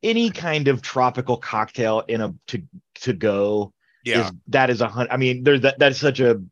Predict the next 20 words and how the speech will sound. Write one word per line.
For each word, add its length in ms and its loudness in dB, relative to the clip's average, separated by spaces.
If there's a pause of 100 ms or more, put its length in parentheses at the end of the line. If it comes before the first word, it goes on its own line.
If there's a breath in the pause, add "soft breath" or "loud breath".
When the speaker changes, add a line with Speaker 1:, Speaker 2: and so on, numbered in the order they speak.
(180)
Speaker 1:
graded 460 4
scale, 460 -2
what 120 -6
you 120 -6
just 240 -6
said, 300 -8
you 120 -2
know, 240 0
like, 200 2
there 140 4
are 140 4
Speaker 2:
Yeah. 140 6
Speaker 1:
gonna 100 4
be, 160 2
like, 260 4
there, 120 4
you 120 0
know, 140 4
there's, 160 2
like, 160 0